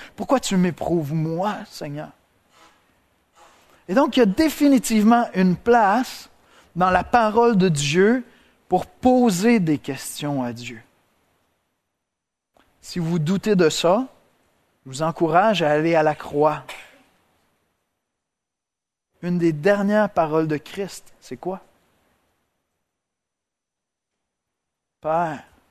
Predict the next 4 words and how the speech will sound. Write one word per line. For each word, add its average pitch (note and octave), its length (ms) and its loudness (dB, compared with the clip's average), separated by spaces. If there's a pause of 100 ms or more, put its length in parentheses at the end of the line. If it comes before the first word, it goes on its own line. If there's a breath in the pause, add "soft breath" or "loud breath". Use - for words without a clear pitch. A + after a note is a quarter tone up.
(340)
Père, C#3+ 360 -2 (1160)
pourquoi G#3 760 -2
m'as-tu C3+ 480 -8
abandonné ? » A#2 640 -10